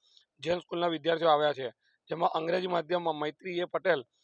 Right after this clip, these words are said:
સત્તાણું પોઇન્ટ નવ્વાણું પર્સન્ટાઇલ સાથે પાદરા શહેર અને તાલુકામાં પ્રથમ,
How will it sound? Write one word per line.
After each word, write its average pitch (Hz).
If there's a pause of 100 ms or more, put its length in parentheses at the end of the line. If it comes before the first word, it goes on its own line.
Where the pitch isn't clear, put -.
(280)
સત્તાણું 180
પોઇન્ટ 180
નવ્વાણું 170
પર્સન્ટાઇલ 170
સાથે 165
પાદરા 165
શહેર 165
અને 170
તાલુકામાં 160
પ્રથમ, 156